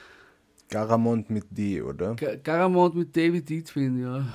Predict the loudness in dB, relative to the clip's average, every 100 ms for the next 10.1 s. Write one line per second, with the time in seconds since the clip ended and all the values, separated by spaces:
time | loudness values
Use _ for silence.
0 | -10 -12 -12 -10 -2 0 0 -4 -4 -4
1 | -6 -12 -16 -20 -16 -8 -6 -2 -2 0
2 | 0 0 0 -2 -6 -10 -20 _ -6 -2
3 | -2 -4 -10 -20 -20 _ _ _ _ _
4 | _ _ _ _ _ _ _ _ _ _
5 | _ _ _ _ _ -6 -4 -2 -4 0
6 | 0 0 -2 0 0 0 0 4 4 4
7 | 2 -2 -6 -6 -6 -10 -20 _ _ _
8 | _ _ _ _ _ _ _ -12 -8 -6
9 | -8 -10 _ -14 -14 -12 -2 2 2 2